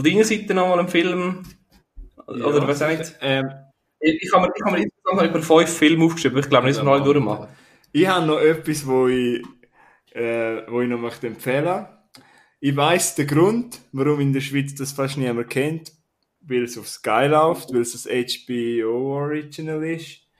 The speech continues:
Speaker 2: Ähm, weil, äh, ist es H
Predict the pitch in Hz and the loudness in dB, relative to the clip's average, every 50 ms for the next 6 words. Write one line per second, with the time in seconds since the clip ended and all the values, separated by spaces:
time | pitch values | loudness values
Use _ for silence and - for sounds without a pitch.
0 | _ _ _ _ _ _ _ _ _ _ _ _ _ _ _ _ _ _ _ _ | _ _ _ _ _ _ _ _ _ _ _ _ _ _ _ _ _ _ _ _
1 | _ _ _ _ _ 120 127 131 135 135 139 135 135 139 143 139 - - - - | _ _ _ _ _ -4 -2 0 0 0 0 0 0 -2 -6 -10 -14 -18 -20 -20
2 | - - _ _ _ _ _ - - - - - - - 120 131 147 151 151 151 | -20 -20 _ _ _ _ _ -20 -20 -20 -20 -20 -20 -14 -8 -4 -2 0 0 0
3 | 151 147 - - - - _ _ _ _ - - - - _ _ _ _ _ _ | 0 -2 -4 -8 -14 -20 _ _ _ _ -20 -20 -20 -20 _ _ _ _ _ _
4 | _ _ _ _ _ _ _ _ - 127 127 127 120 - 139 143 139 - - 160 | _ _ _ _ _ _ _ _ -12 -10 -8 -6 -6 -6 -6 -6 -8 -8 -10 -10
5 | 151 151 147 - | -10 -10 -10 -12